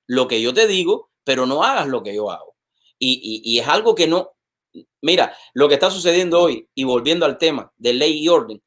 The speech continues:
yo creo que a todos nosotros nos gustaría vivir en paz y en tranquilidad. Y tengo que agradecer a como nosotros vivimos aquí en el sur de la Florida. Y es por eso que las elecciones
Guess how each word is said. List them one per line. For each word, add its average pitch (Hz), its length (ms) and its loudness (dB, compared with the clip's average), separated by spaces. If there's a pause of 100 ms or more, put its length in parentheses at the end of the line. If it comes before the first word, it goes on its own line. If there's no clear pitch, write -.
(320)
yo 156 180 0
creo 170 300 2
que 127 300 -6 (160)
a 123 180 -2
todos 185 260 -2
nosotros 151 380 -4
nos 123 140 -6
gustaría 135 580 -4 (480)
vivir 123 400 0
en 120 160 0
paz 151 200 2
y 143 40 0
en 127 80 -2
tranquilidad. 107 640 -6 (460)
Y 131 140 -6
tengo 160 260 2
que 190 80 4
agradecer 135 840 2
a 117 160 -2
como 117 200 -2
nosotros 135 360 -2
vivimos 131 340 -2
aquí 120 160 -4
en 139 80 -2
el 110 80 -2
sur 131 140 -6
de 123 100 2
la 107 80 -2
Florida. 120 440 0 (320)
Y 120 120 0
es 127 60 0
por 151 160 4
eso 175 200 2
que 160 80 4
las 135 100 2
elecciones 156 760 -2